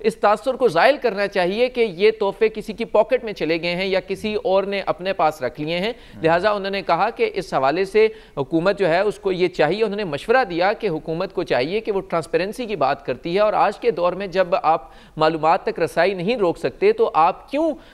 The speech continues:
Speaker 1: अ, इस मालूमात को छुपा रहे हैं। इस मौके पर जो असिस्टेंट अटॉर्नी जनरल थे उन्होंने कहा कि आजकल हाइब्रिड वॉरफेयर का ज़माना है सर, तो इस पर बहुत प्रोग्राम्स होंगे, मीडिया में बैशिंग होगी और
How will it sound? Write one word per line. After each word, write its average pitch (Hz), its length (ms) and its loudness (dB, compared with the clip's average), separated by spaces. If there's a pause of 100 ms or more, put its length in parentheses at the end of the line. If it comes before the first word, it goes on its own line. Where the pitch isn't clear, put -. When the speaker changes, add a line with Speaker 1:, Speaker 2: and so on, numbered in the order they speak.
Speaker 1:
अ, 180 300 4
इस 190 220 -6
मालूमात 160 540 0
को 180 100 -4
छुपा 131 340 2
रहे 151 220 0
हैं। 135 320 -4
इस - 300 -4
मौके 226 500 0
पर 226 380 2
जो 208 400 -2 (160)
असिस्टेंट 220 380 -2
अटॉर्नी 185 280 -2
जनरल 170 140 0
थे 202 40 0
उन्होंने 196 240 -4
कहा 196 220 2
कि 208 120 -4
आजकल 170 360 0
हाइब्रिड 156 480 2
वॉरफेयर 165 380 -2
का 170 120 -2
ज़माना 135 320 -4
है 185 120 -2
सर, 180 200 0
तो 180 180 -2
इस 160 140 -8
पर 185 180 0
बहुत 160 260 0
प्रोग्राम्स 160 420 -4
होंगे, 175 360 0
मीडिया 151 320 -4
में 151 160 -8
बैशिंग 143 320 -4
होगी 180 280 -2
और 170 220 2